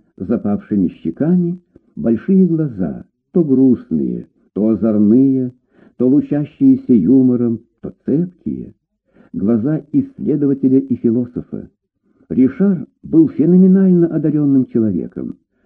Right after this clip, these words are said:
Чем он только не занимался. Несколько лет ходил вместе с Лоркой в космос бортинженером и великолепно справлялся со своим делом.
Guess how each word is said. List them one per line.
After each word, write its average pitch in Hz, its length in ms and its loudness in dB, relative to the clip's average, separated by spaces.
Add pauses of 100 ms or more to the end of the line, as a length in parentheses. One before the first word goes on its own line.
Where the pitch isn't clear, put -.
(360)
Чем 180 280 4
он 170 200 2
только 151 260 0
не 135 100 4
занимался. 98 800 0 (560)
Несколько 131 640 2
лет 170 340 2
ходил 117 360 2
вместе 120 480 0
с - 100 -18
Лоркой 120 440 -2
в 98 100 -20
космос 147 540 -2
бортинженером 123 1080 2 (100)
и 156 100 4
великолепно 180 680 2
справлялся 139 680 -4
со 110 140 -6
своим 107 340 2
делом. 65 460 -4